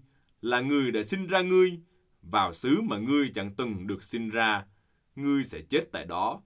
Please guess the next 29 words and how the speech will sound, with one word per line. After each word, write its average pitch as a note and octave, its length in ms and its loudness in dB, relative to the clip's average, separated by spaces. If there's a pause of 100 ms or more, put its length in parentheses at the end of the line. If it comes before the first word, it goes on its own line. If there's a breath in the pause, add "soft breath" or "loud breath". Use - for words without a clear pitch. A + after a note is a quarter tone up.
(340)
Còn B2+ 280 2
về B2 200 0
xứ D3 260 4
này A#2+ 440 0
là F2+ 300 0
xứ C#3 340 0
chúng F3+ 240 4
muốn A3 220 0
trở A2 180 0
về, A2 360 0 (400)
chúng D#3 220 -2
sẽ F2+ 220 -8
không D#3+ 320 -2
trở A2 200 0
về A2 200 4
nữa." G2 380 -4 (580)
Có G#3+ 160 2
phải G#2 280 0
đây E3 240 6
là D3 180 4
bình B2+ 360 2
bị F#2 180 -6
coi D3+ 220 2
khinh E3+ 440 2
và F2+ 120 -6
đổ F#2 260 -4
vỡ F#2+ 280 -4
không? D3 280 2 (460)
Có A3+ 200 0